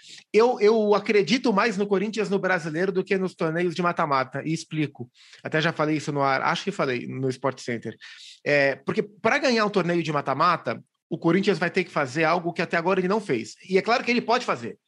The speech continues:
mas vai ter algo que ele não fez, que é ganhar de alguém melhor do que ele, né? Acho que o, o ponto negativo do trabalho do Vitor até aqui são os clássicos, né? O jogo com Boca, os jogos com Boca são grandes enfrentamentos, mas são os clássicos.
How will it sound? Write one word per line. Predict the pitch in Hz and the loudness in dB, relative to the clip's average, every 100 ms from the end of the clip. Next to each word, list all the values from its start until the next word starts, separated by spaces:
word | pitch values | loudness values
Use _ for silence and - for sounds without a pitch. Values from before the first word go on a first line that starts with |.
| _ _ 139 | _ _ -8
mas | 139 - | -8 -4
vai | 165 170 | -4 -2
ter | 175 | -2
algo | 190 196 | -4 -2
que | 196 | 0
ele | |
não | 190 220 | 0 -2
fez, | 160 120 101 - _ _ _ | -2 -4 -6 -16 _ _ _
que | 175 | -2
é | 175 | 0
ganhar | 175 165 | 0 -2
de | 175 | -2
alguém | 165 170 | -4 -6
melhor | 170 165 160 | -4 -2 -4
do | 165 | -2
que | 175 | 0
ele, | 113 98 - _ | 0 -2 -14 _
né? | 123 123 | -8 -6
Acho | 127 | -6
que | 160 | -4
o, | 147 143 147 | -2 -2 -2
o | |
ponto | - 247 208 | 0 2 2
negativo | 185 196 160 - 233 135 127 | 2 2 2 2 0 0 -4
do | 139 | -4
trabalho | 139 131 139 | -2 0 -2
do | 131 | -2
Vitor | 135 139 127 | -6 -6 -6
até | 127 117 | -4 -4
aqui | - 208 156 - - _ _ | -2 -2 -2 -4 -20 _ _
são | - 247 | -2 0
os | 247 | -2
clássicos, | 160 156 214 170 - 127 127 120 | 2 4 4 2 -2 -8 -6 -4
né? | 165 233 - | 0 0 0
O | 190 | 0
jogo | 254 254 | 2 2
com | 214 | 4
Boca, | 233 277 254 180 | 4 4 0 0
os | 120 165 | -2 0
jogos | 220 226 | 0 0
com | 214 | 0
Boca | 175 220 226 | 2 0 2
são | 220 196 | 0 2
grandes | 196 180 | 2 0
enfrentamentos, | 170 165 160 147 139 170 | -4 -4 -2 -2 -2 -4
mas | 180 | -2
são | 220 | -2
os | 220 | -2
clássicos. | - 123 120 - - | 0 0 0 -8 -20